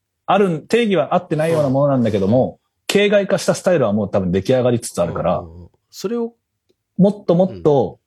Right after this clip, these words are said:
Speaker 1: クオリティの低い、
Speaker 2: うん。
Speaker 1: ダサいものがこれから量産されるんじゃないかな、みたいな気はし-、
Speaker 2: なるほどね。
Speaker 1: 若干してる。
Speaker 2: なるほど。
Speaker 1: そう。ただ突き詰めていくと、定義とかほんとないよ、みたいな感じだけど。
Speaker 2: はいはいはいはい。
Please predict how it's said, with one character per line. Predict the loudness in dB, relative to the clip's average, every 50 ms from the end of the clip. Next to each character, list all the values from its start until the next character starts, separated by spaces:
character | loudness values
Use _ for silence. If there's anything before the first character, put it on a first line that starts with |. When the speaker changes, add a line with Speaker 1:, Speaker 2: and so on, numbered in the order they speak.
| _
Speaker 1:
ク | 0 2 4
オ | 4
リ | 2 2
テ | 0 0
ィ |
の | 0 0
低 | 0 0 0 2
い、 | 0 0
Speaker 2:
う |
ん。 | -4 _ _ _ _ -4
Speaker 1:
ダ | -2 0
サ | 0 0
い | 0
も | 0 0
の | 0 0
が | 0 -2
こ | 0 0 -2
れ | 0
か | 0 0 0
ら | 2
量 | 0 0 -2
産 | -2 -2 -2 -2
さ | -2 -2
れ | -2 0
る | 0 -2
ん | -2
じ | -2
ゃ | -4
な | -4 -4
い | -4
か | -4
な、 | -4 -4
み | -4
た | -4 -4
い | -6
な | -6 -4
気 | 0 0
は | 0 0
し-、 | 0 -4
Speaker 2:
な |
る | -12 _
ほ | _ -4 -4
ど | -4
ね。 | -4
Speaker 1:
若 | -4 -2
干 | -2 -2 -2 0
し | 0
て | -2 -2
る。 | -2 -2 -6 -6 -8 -8 -12 -18 _ _ _ _ _ _ _ _ _ _ _ _ _ _ _ _ _ _ -12
Speaker 2:
な | -12 -10 -10 -12
る | -12
ほ | -14 -14 -14
ど。 | -14 -16 -18 _ _ _ _ _ _ _ _ _ -8
Speaker 1:
そ | -4 -4 -4 -4 -6 -12 _
う。 | _ _
た | 0 2
だ | 2 2
突 | 0
き | -2 -4 -2 0 0
詰 | 2 4 2 2
め | 4
て | 2
い | 0
く | 2
と、 | 2 2 2 2 -2 -6 _ _ _ _ _
定 | 0 0 0
義 | 0 0
と | -2 -2
か | -2
ほ | 0 0 0
ん | 0 0
と | 0 0
な | 0 0
い | 0 -2
よ、 | -4 -6
み | -8 -10
た | -14 -18
い | -20 -20 _ _ _
な | -14 -14 -14 -12
感 | -10 -8 -6 -4 -2
じ | -2
だ | -2 -2
け | -4
ど。 | -8 -12
Speaker 2:
は |
い |
は |
い |
は |
い |
は |
い。 | -14